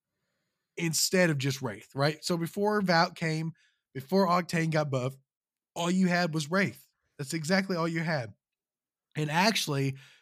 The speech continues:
with the addition of Ashe, we actually have now four choices that occur now. But if we take, if we take Octane, we take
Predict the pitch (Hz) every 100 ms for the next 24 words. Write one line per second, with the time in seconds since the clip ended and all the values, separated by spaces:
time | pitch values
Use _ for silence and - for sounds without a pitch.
0 | - 151 143 156 139 139 190 170 131 -
1 | - 170 156 139 - 139 143 143 151 143
2 | 143 120 135 147 139 131 - _ _ _
3 | - 190 190 143 123 110 - 151 - -
4 | 127 123 127 - 127 101 104 95 107 _
5 | _ _ - 190 185 196 196 - 247 285
6 | - _ _ 165 160 165 - 220 262 -
7 | - 208 202 202 185 180 160 180